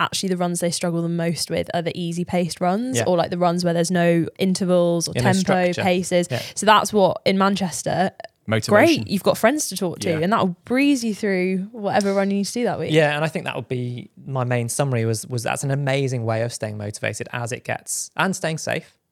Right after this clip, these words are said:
Speaker 1: Mm.
Speaker 2: Like, I, I know it's, we live in a world where you shouldn't have to do this, but, you know, people feel safer going out when it's dark if they are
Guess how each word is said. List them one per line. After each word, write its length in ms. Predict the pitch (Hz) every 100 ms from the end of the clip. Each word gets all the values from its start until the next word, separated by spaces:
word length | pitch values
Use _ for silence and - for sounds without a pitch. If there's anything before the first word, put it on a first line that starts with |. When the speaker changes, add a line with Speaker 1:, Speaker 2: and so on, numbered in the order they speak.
| -
Speaker 1:
Mm. 120 | 208
Speaker 2:
Like, 160 | 196 185 180 -
I, 200 | - - 139
I 20 |
know 80 | 131
it's, 140 | 131
we 160 | 131 131
live 180 | 120 120
in 60 |
a 40 | 117
world 260 | 120 117
where 180 | 117 110 _
you 80 | 120
shouldn't 320 | - 147 123
have 240 | - 160 -
to 60 |
do 160 | - -
this, 300 | - - - _ _ _ -
but, 300 | 120 - _
you 80 | -
know, 80 | 117
people 240 | - -
feel 160 | 127 120
safer 340 | - 123 131
going 200 | 117 110
out 140 | 107 113
when 100 | 117
it's 80 | -
dark 300 | 113 117 -
if 120 | 120
they 120 | 113
are 320 | 113 110 113